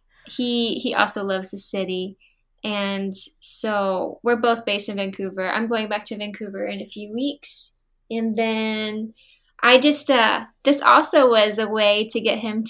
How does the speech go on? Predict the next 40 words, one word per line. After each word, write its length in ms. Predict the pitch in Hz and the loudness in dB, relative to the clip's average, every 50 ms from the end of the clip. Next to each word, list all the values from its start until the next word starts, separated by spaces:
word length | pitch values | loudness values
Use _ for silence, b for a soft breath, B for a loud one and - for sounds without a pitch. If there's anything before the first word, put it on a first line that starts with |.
| - | -6
to 460 | - 226 214 208 196 196 190 190 190 - _ _ _ _ _ _ _ _ _ _ _ - | -6 -4 -4 -2 -2 -2 -4 -4 -6 -10 _ _ _ _ _ _ _ _ _ _ _ -2
be 160 | 233 226 214 | 0 2 2
a 80 | 214 | 2
little 240 | 214 202 220 220 220 | 0 -2 -2 -4 -2
bit 260 | 214 220 220 - - 220 | -2 -2 -2 -2 -2 -4
more 680 | 214 214 208 208 208 208 208 202 208 196 196 196 214 220 - _ _ _ - | -6 -4 -2 -2 0 2 2 2 2 2 0 -2 -6 -8 -16 _ _ _ 2
action-based 960 | 208 196 202 - - - 247 247 247 240 254 240 247 269 294 294 - - - | 2 2 2 0 -2 0 0 0 0 0 0 2 2 2 0 0 -2 -6 -6
and 120 | 247 214 | -6 -6
becoming 380 | 226 220 - - 214 214 214 202 | -6 -8 -8 -8 -6 -6 -6 -6
remote 580 | 208 202 190 180 180 180 - - 220 285 - - - - - | -6 -6 -6 -6 -6 -4 -4 -4 -6 -6 -8 -12 -16 -14 -14
because 280 | - 208 - 202 196 | -12 -10 -10 -10 -8
he 120 | - 220 190 | -6 -6 -4
wants 260 | 190 185 185 190 - | -4 -6 -6 -8 -10
to 60 | - | -8
be 140 | 190 190 190 | -6 -6 -4
remo-, 380 | 190 196 196 196 190 196 202 - _ - | -4 -4 -4 -6 -6 -6 -8 -10 _ -10
remote. 480 | - 220 208 202 196 202 254 302 - - - _ _ - | -8 -6 -4 -4 -4 -4 -4 -6 -10 -14 -20 _ _ -4
And, 540 | 233 233 226 226 220 214 214 214 208 196 214 | -2 -2 -2 -2 -2 -2 -4 -4 -4 -4 -4
uh, 380 | 214 214 208 202 - - - 226 _ _ | -4 -2 -2 -4 -4 -6 -10 -14 _ _
one 140 | - 247 254 | -2 2 4
way 100 | 254 254 247 | 4 4 4
to 120 | 240 226 | 2 0
do 180 | 233 240 247 240 | 0 -2 0 2
that 280 | 247 233 226 220 - - | 4 4 4 2 2 -2
is 120 | 233 226 - | -8 -6 -4
to 80 | - 226 | -4 -4
travel 720 | - - 247 233 220 220 220 208 208 208 208 196 196 - _ _ _ _ - | -2 2 4 6 6 6 6 4 2 0 0 -2 -4 -6 _ _ _ _ -8
and 200 | 214 208 208 196 | -6 -4 -4 -2
then 320 | 220 220 220 220 214 220 220 | -2 0 0 -2 -4 -6 -8
sh-, 200 | - - - 247 247 | -10 -2 0 0 0
send 260 | - - - 247 247 233 | 2 4 4 4 4 4
him 160 | 254 233 220 | 0 -2 0
pictures 440 | - 233 226 226 - 226 214 202 208 | 0 -2 0 0 -2 -2 -2 -4 -6
and 100 | 208 214 | -6 -6
make 200 | 214 208 208 - | -6 -6 -6 -6
him 100 | 214 208 | -6 -6
wanna 220 | 202 202 190 190 185 | -4 -4 -4 -6 -6
be 160 | - 196 208 | -6 -8 -8
here. 240 | 220 - - - 220 - | -6 -6 -6 -4 -4 -4
<laughs> 60 | B | B